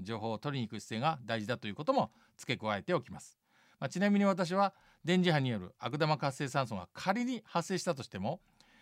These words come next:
まあ、日々高濃度水素ガス吸入を続けていますので、えー、その悪玉活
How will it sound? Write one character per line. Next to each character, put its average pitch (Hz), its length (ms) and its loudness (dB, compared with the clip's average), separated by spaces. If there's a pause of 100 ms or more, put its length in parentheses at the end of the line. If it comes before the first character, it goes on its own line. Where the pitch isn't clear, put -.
(120)
ま 165 80 -2
あ、 - 20 0
日 208 140 2
々 131 140 0 (100)
高 151 220 0
濃 151 160 0
度 107 120 -4
水 147 200 -4
素 135 180 -6
ガ 143 140 2
ス 127 120 -10 (200)
吸 156 160 0
入 117 140 0
を 87 80 -4
続 113 200 -8
け 110 100 -4
て 110 80 -6
い 104 60 -2
ま 107 100 0
す 101 100 -10
の 85 140 -10
で、 175 220 0 (340)
え 123 360 0
ー、 - 40 -10
そ 123 80 -4
の 117 100 2
悪 143 160 0
玉 196 160 4
活 190 180 2